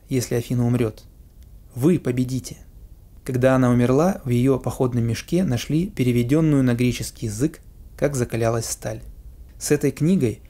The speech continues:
шли в бой за свободу солдаты Китайской народно-освободительной армии. Написано на экземпляре «Как закалялась сталь»,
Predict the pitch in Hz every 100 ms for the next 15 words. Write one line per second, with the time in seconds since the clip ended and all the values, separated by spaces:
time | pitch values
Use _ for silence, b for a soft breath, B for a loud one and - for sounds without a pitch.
0 | - - 190 175 135 160 175 156 131 -
1 | 123 120 170 160 165 - 135 123 131 170
2 | 151 - - 139 156 - 135 117 131 135
3 | 120 - 113 113 120 131 127 123 - 135
4 | 123 113 120 - - b b b 123 107
5 | 175 180 156 131 117 117 110 123 135 123
6 | - 117 110 - 117 110 107 - - 165